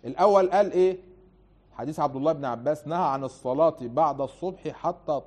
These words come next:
تطلع الشمس، وبعد الحص-، العصر حتى تغرب". يبقى كلمة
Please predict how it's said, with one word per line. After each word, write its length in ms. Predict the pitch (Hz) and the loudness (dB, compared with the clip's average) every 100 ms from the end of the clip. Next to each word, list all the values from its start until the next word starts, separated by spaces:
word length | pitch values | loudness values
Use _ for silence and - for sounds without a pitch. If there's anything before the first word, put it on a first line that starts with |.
| - | -8
تطلع 460 | 120 - 160 165 | -10 -2 0 0
الشمس، 580 | 180 - 202 208 170 - 110 _ _ _ _ _ _ _ - | -2 -4 -2 0 -2 -16 -20 _ _ _ _ _ _ _ -16
وبعد 320 | 110 151 143 | -4 -2 -2
الحص-، 380 | 127 - 160 - - | -4 -6 -10 -10 -8
العصر 400 | 123 156 147 143 | -6 -6 -10 -12
حتى 500 | - 151 - 143 127 - | -12 -12 -8 -8 -8 -6
تغرب". 580 | 147 120 123 139 110 - _ _ _ _ _ _ _ _ _ _ _ _ _ _ _ _ _ _ _ _ _ _ _ _ _ _ _ _ _ _ - _ _ _ _ _ _ _ _ _ _ - | -6 -6 -6 -6 -8 -12 _ _ _ _ _ _ _ _ _ _ _ _ _ _ _ _ _ _ _ _ _ _ _ _ _ _ _ _ _ _ -20 _ _ _ _ _ _ _ _ _ _ -12
يبقى 160 | 156 | -8
كلمة 360 | 139 277 320 277 | -2 0 0 -2